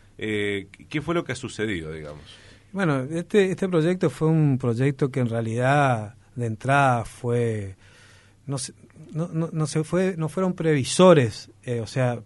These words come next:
Speaker 2: pidieron el proyecto y después no sabían cómo concretarlo. Esto fue la realidad de cómo pasó.
Speaker 1: Ujú.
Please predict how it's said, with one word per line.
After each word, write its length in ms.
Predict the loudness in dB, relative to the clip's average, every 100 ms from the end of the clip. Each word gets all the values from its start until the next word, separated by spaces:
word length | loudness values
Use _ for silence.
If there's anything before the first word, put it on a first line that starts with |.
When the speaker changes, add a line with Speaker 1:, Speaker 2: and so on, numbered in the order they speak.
| -4
Speaker 2:
pidieron 460 | 0 2 2 2
el 100 | 0
proyecto 480 | 0 -2 0 0 2
y 20 |
después 260 | 2 2 -2
no 100 | -2
sabían 320 | -2 0 0
cómo 220 | 0 -2
concretarlo. 640 | -2 -4 -6 -8 -8 -6 -6
Esto 160 | -4
fue 240 | -4 -4 -4 -10 -20 _ -4
la 100 | -2
realidad 400 | 0 -2 0 0
de 80 | 0
cómo 220 | -2 -4
pasó. 300 | -6 -8
Speaker 1:
Ujú. 100 | -6